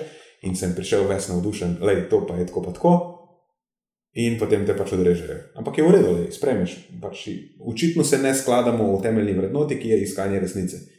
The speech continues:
Vi imate neke druge vrednote, na tej točki se lahko razidemo in greš veselo naprej. Bolj ali manj veselo.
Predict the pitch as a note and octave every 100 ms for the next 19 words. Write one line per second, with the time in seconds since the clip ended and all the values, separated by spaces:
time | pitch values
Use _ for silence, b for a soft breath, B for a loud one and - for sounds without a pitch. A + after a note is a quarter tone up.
0 | B G#2+ G#2+ G#2 G2+ F#2 F#2 G2 F#2 F2+
1 | F2+ B2+ C#3 B2 B B - F#2 G2+ G2+
2 | G2 F#2 F#2 F#2+ F#2+ G2 C#3 C#3+ B2+ B2
3 | B B _ G#2 G#2 G#2 - _ - G2
4 | F#2+ - - _ _ _ F#2 - G2 F#2+
5 | F#2 F2 - - _ _ _ _ F2 F2
6 | F2 F2 F2 E2 F2+ E2